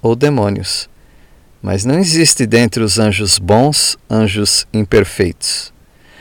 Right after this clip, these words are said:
Tudo que Deus faz é perfeito. Os conceitos corretos, misturados com crendices e mentiras, fazem de todo o discurso uma mentira e precisamos rejeitá-la.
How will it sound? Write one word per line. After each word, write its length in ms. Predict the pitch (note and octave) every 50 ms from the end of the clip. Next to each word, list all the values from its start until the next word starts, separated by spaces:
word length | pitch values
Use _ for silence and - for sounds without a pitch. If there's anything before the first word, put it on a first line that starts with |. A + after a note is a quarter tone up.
| - - - _ _ -
Tudo 200 | - - - G#3
que 140 | - -
Deus 320 | F3+ D#3 D#3 D3 C3+ - -
faz 320 | - C#3 C3+ C#3 D3+ C#3
é 60 | -
perfeito. 760 | D3+ - F3 E3+ D#3+ - - - C3 B2 B2+ _ - - - _ _ _ _ _ _ _ _ _ _ _ -
Os 160 | - - -
conceitos 640 | - - D#3 C#3+ C3 - - E3 E3 E3 - -
corretos, 880 | - - D#3 C3 A2+ G2+ G#2+ A#2+ C3+ D3+ D#3 - - - A2 G2+ - - - -
misturados 880 | B2 A#2+ A#2 - - - B2+ A2 A2+ A#2 B2 A#2+ A2 G#2+ G#2 - -
com 200 | - - A2+ G#2
crendices 840 | G2 - B2+ A2+ G#2+ G2+ F#2+ F#2 A2 B2+ C#3 C3 - - A2+ G2+ G#2+
e 40 |
mentiras, 800 | G#2+ G#2 G#2 G2 F#2 - - D#3 F3 G3 D#3 A#2 - - - - _ - - - - - - - - _ _ _ -
fazem 400 | - D#3 E3 F3 E3 F3 F3+ F3+
de 140 | F3 F3+ D#3 - _ _ -
todo 340 | - F#3+ G#3 G#3+ G#3 A3
o 20 | G#3+
discurso 680 | G3 F#3+ - - - - F#3 F#3+ A3 A3+ - - A3
uma 100 | G3 G3
mentira 680 | F#3+ F#3 F#3 F3+ - - - - F3+ F#3+ G#3 G#3 G#3+ G#3 _ _ _ _ _ _
e 80 | - -
precisamos 640 | D3+ - F3 F3 - - E3 D3+ D3+ D#3 E3 E3 -
rejeitá-la. 840 | - E3 D#3+ D#3 - F3+ E3+ - - - C#3 B2+ A#2+ A2+ G#2 G#2